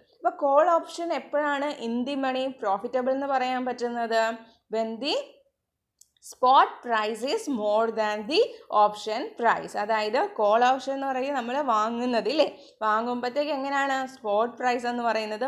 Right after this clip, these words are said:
more than the option exercise price. ഇവിടെ നമ്മൾ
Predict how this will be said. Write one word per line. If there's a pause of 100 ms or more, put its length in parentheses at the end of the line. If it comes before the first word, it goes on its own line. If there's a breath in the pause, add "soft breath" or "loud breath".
(140)
more (140)
than (100)
the (220)
option (180)
exercise
price. (360 loud breath)
ഇവിടെ
നമ്മൾ